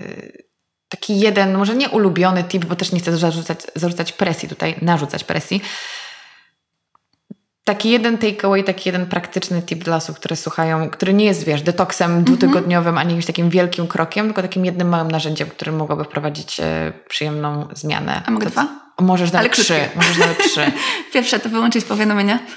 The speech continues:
Speaker 2: Wszystkie. Oprócz takich niezbędnych. I niezbędne
Speaker 1: Typu, że jak dzwoni telefon, to jest niezbędne.
Speaker 2: Tak. Albo jak, nie wiem, zamawiasz taksówkę, albo, e,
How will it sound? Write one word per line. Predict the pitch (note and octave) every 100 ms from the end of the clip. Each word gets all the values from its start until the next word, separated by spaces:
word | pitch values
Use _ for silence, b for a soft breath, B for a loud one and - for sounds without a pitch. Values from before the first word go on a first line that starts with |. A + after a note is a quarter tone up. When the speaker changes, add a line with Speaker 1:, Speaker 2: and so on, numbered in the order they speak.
| B B
Speaker 2:
Wszystkie. | - A3 - G#3+ C#4 -
Oprócz | A3 A3 G#3 -
takich | - G3+ G#3
niezbędnych. | A3 D3 G#2 G2+ G3+ G3+ -
I | A3
niezbędne | A3 A3+
Speaker 1:
Typu, | A#3 -
że |
jak | F#3
dzwoni | E3+ F#3 F3+
telefon, | F3 C#3 C3+
to | C#3+
jest | C#3+
niezbędne. | B2+ C3 G#2 C#3
Speaker 2:
Tak. | - - -
Albo | G#3 G#3 A3
jak, | G#3+ G3+ G3+
nie | A3 G3+
wiem, | G3+
zamawiasz | G#3+ A3 G#3+ G#3 -
taksówkę, | A3+ - A3 - A3 G#2 -
albo, | G3 F#3+ G3 G2 G2 G3+ G3+ B B B
e, | -